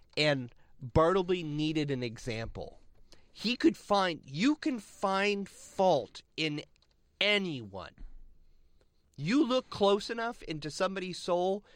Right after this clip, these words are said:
you can find fault in anyone, which means we're all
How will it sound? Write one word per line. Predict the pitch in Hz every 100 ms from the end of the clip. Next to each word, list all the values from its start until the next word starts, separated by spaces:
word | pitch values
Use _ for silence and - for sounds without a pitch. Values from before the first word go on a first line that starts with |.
| _ _
you | 123 170 254
can | - 175
find | - 185 185 170
fault | - 170 156 160 -
in | 165 170
anyone, | - 147 139 117 107 104
which | 101 127 -
means | 139 139 123
we're | 127 -
all | 135 143 156